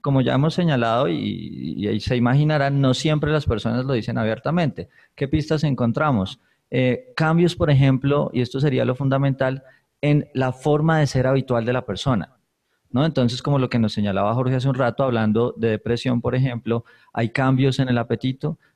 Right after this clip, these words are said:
hay cambios en el patrón de sueño, hay cambio en el estado de ánimo en comparación como era antes, y esta idea de la comparación es fundamental, y además quiero aprovechar para señalar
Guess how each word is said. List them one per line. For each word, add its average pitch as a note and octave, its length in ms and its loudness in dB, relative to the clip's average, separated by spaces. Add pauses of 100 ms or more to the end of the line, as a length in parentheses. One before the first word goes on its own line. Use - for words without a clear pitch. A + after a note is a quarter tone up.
hay A#2+ 180 -2
cambios C3 440 0
en B2 80 2
el A#2+ 100 0
patrón A#2+ 340 0
de B2 100 2
sueño, C#3+ 460 0 (300)
hay C3 220 0
cambio D#3 420 -2
en D#3+ 80 0
el C#3+ 100 0
estado B2+ 560 0
de B2 140 0
ánimo B2+ 600 0
en A#2+ 140 2
comparación A2+ 680 -2
como D3 200 -4
era A#2+ 200 0
antes, F#3 380 -6 (200)
y C3+ 120 0
esta C3+ 200 -2
idea F3 180 2
de F3 60 0
la E3+ 100 -2
comparación A#2 560 -2
es B2+ 120 -6
fundamental, A2+ 720 -4 (420)
y A#2 80 -2
además G#2 300 0
quiero C3+ 180 -4
aprovechar C3+ 400 -4
para B2 160 -4
señalar B2 500 -4